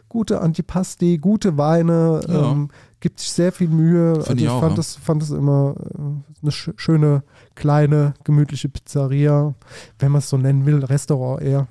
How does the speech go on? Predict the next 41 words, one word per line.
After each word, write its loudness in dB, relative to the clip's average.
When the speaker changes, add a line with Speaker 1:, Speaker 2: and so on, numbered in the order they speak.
Speaker 1:
da, -4
als -10
Pizzeria. -6
Also -2
natürlich 0
ist 2
es -2
eine 0
Pizzeria, 0
aber 2
nicht 2
so 2
im -2
Sinne 2
von -2
Pizzeria. -2
Pizzeria -4
ist -12
eine, -2
schon 0
ein 0
bisschen -2
ausgewähltere 0
Produkte. -4
Er -2
macht -2
sich -14
da -2
schon 0
sehr 0
viele 0
Gedanken -4
drüber. -4
Speaker 2:
Doch, -2
ja. -2
Speaker 1:
Hat 0
er 2
ja 0
auch -4
mit -2
dem, 0